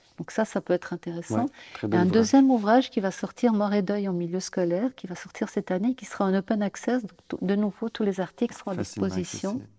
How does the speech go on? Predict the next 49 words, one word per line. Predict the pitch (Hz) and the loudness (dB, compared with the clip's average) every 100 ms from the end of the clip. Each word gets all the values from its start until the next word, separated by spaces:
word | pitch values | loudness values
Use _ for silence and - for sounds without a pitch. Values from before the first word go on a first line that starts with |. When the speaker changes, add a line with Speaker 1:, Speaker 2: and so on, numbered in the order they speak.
| - | -16
Speaker 1:
Voilà, | 196 170 | -8 -6
Speaker 2:
Ouais. | 196 | -6
Speaker 1:
exactement. | - 175 - 175 170 | -8 -10 -8 -8 -6
Speaker 2:
T'es, | 104 87 - | -6 -8 -4
t'es | |
au, | 101 98 | -2 -2
dans | 101 | -2
les | 101 | -2
derniers | 101 104 107 | -2 -2 -2
milles, | 107 120 107 | 0 0 -2
là, | 101 | -4
de | 98 | -6
ce | |
que | - 95 | -8 -8
j'ai | 98 | -8
compris | 101 - - 113 | -8 -10 -10 -16
pour | - | -18
cet | - 90 - | -14 -14 -12
ouvrage-là, | 98 101 98 104 98 | -8 -8 -8 -8 -8
hein, | 95 113 | -8 -10
c'est | - | -2
Speaker 1:
Voilà, | 190 190 | 0 0
Speaker 2:
ça. | 180 | -2
Speaker 1:
exactement. | 170 - 170 - 180 175 - | -10 -10 -12 -10 -12 -12 -8
Speaker 2:
Ben, | 107 98 | -4 -2
c'est | - 92 | -2 -6
très, | - 104 101 | -4 -2 -2
c'est | 95 101 | 0 0
bien | 110 190 | 2 2
que | - | 0
ce | 110 | -4
soit | 123 | -4
en | 117 | -2
open | 110 117 | -2 -2
access | 107 - 127 107 | -4 -6 -8 -8
en | |
plus. | 98 113 117 - - _ _ 127 | -8 -8 -10 -12 -20 _ _ -18
Euh, | - 107 104 - - | -16 -16 -18 -20 -20
c'est | - - | -16 -8
une | 98 | -6
bonne | 92 90 | -6 -6
chose. | - 151 143 - | -8 -10 -14 -18
Speaker 1:
Voilà. | - 165 - - | -12 -12 -12 -14
Speaker 2:
Ouais. | 113 _ - - - | -14 _ -20 -20 -8
Speaker 1:
Et | 165 | -8
puis, | - - 214 | -4 0 2
bah, | 180 | 2
j'encourage, | 180 180 - 196 185 220 202 | 2 0 0 2 4 4 2
euh, | 170 170 | 0 0